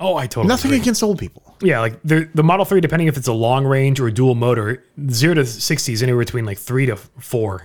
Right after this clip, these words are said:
Speaker 1: seconds.
Speaker 2: That's fast.
Speaker 1: For sure. When, like, fast cars, like, even, like, Ferraris of our, our youth,
Speaker 2: Yeah.
Speaker 1: zero to sixty was, like, six seconds,
Speaker 2: Right.
Speaker 1: seven seconds.
Speaker 2: Yeah. I mean, it's,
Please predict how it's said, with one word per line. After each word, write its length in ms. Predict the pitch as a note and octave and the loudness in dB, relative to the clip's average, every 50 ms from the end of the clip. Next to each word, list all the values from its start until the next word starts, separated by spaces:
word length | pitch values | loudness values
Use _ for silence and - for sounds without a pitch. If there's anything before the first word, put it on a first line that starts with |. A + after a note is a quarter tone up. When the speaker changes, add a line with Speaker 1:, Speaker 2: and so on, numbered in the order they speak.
| F#2+ | -10
Speaker 1:
seconds. 480 | G#2 - - A#2 G#2+ - - F2+ F2+ - | -8 -6 -4 -4 -4 -6 -8 -12 -12 -8
Speaker 2:
That's 200 | - - B3 - | -6 -6 -6 -6
fast. 720 | - - - A#3 B3+ C#4+ C4+ G3+ - - - - - - - | -8 -6 -2 0 0 2 2 0 -2 -4 -8 -10 -12 -12 -4
Speaker 1:
For 160 | - A#3+ G#3 | 0 0 0
sure. 420 | - - F#4+ F#4 D#4 D#3 B2 - _ _ _ _ _ _ _ - | 2 2 0 0 0 -4 -6 -10 _ _ _ _ _ _ _ 0
When, 220 | F#3 F3+ F#3 F#3+ | 2 2 4 4
like, 260 | F3+ F3 D#3+ - - - | 2 0 0 -2 -8 -4
fast 380 | - G3+ G3 G3+ G3 - - | -2 -2 0 0 -2 -2 -2
cars, 420 | - G#3 F3+ F3 F3 E3+ E3 D3 D#3 | 0 0 2 2 2 2 0 0 0
like, 100 | D#3 D#3 | -2 -2
even, 200 | G3+ A#3+ A#3 A3 | -2 -2 0 0
like, 120 | G3 D3+ | 0 0
Ferraris 600 | - - - D#3 D3 D#3 F3 F3+ E3 D3+ C#3 C3 | -2 -2 0 2 2 4 2 2 2 2 0 0
of 120 | C#3 B2 | 0 2
our, 220 | C3 B2+ B2+ C3+ B2+ | 2 0 0 0 -2
our 160 | C3 B2+ B2 | -2 -2 0
youth, 440 | B2 A#2+ B2+ F3+ G3+ C#3+ A#2 - - _ _ _ _ - | 0 0 2 4 4 4 2 0 -6 _ _ _ _ -2
Speaker 2:
Yeah. 80 | - D3+ | 0 2
Speaker 1:
zero 120 | D3 D#3+ | 2 2
to 40 | D3+ | 2
sixty 240 | C#3 D#3+ D3 C3+ D3 | 0 0 -2 0 0
was, 120 | B2+ A#2 | 0 0
like, 140 | A#2 G#2 G2 - - | -2 -4 -6 -8 -8
six 360 | - - - - A#2+ - - | -4 -4 -2 -2 -2 -4 -4
seconds, 340 | - G#2+ G2 - G2 F#2 - | -4 -6 -6 -6 -4 0 0
Speaker 2:
Right. 80 | B2+ | 0
Speaker 1:
seven 180 | B2 C#3 C3 C3+ | 2 2 0 -2
seconds. 460 | B2 - A2 G2 F#2+ F2+ F#2+ - - _ _ - | -2 -2 -6 -6 -6 -8 -10 -10 -12 _ _ 0
Speaker 2:
Yeah. 220 | E3+ F3+ C3+ G2 - - _ _ _ _ - | 0 0 0 0 -4 -12 _ _ _ _ -2
I 40 | B2 | 0
mean, 140 | C3 C3 B2+ | 2 2 4
it's, 400 | B2+ B2+ B2 - - - - | 2 2 0 -2 -4 -6 -8